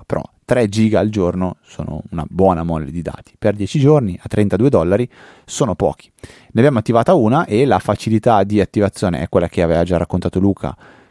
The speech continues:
con... Ehm, con, praticamente consiste nel scannerizzare un codice Q R, punto, finito.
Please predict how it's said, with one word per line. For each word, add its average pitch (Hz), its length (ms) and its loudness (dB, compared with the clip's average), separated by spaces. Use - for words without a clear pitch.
con... 87 560 -2
Ehm, 76 720 -10
con, - 400 -12
praticamente 92 520 -4
consiste 90 380 -8
nel 85 220 -4
scannerizzare 92 600 0
un 95 120 0
codice 95 380 0
Q - 120 -2
R, 82 380 -2
punto, 80 380 -10
finito. 101 460 -2